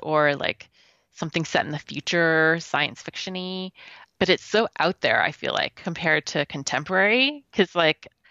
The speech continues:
contemporary for me, I just look out, outside and I can figure out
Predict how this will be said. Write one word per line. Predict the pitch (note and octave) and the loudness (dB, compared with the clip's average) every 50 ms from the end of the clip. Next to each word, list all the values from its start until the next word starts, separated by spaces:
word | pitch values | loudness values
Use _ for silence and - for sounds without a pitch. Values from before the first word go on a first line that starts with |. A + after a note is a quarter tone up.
| _ _ _ _ | _ _ _ _
contemporary | - G3+ G3 - - F3 F3+ A#3+ C4 G#3 F3 D#3+ D#3+ | -2 0 0 2 0 0 0 2 2 4 4 4 2
for | - - E3 | -2 -6 -8
me, | D#3+ F3+ F3 D3 | -6 -2 0 0
I | C3 D#3 | 0 0
just | E3 F3+ - - | -2 -4 -6 -6
look | D#3 D3+ - | -6 -2 -2
out, | D3 B2+ - _ _ _ _ _ - | -2 -4 -4 _ _ _ _ _ -4
outside | - - - - - C#3 C#3 A2 - - F#2 - - _ - | -4 -4 -4 -4 -2 0 0 0 0 -2 -4 -8 -14 _ -8
and | - C#3 C3+ | -6 -4 -4
I | C3+ C#3 | -4 -4
can | - - C#3+ | -6 -16 -18
figure | - - E3+ D3+ - D3 C#3+ | -4 -4 -2 2 4 4 4
out | C3+ C3 C3 C3+ - - - | 4 4 2 2 0 -2 -6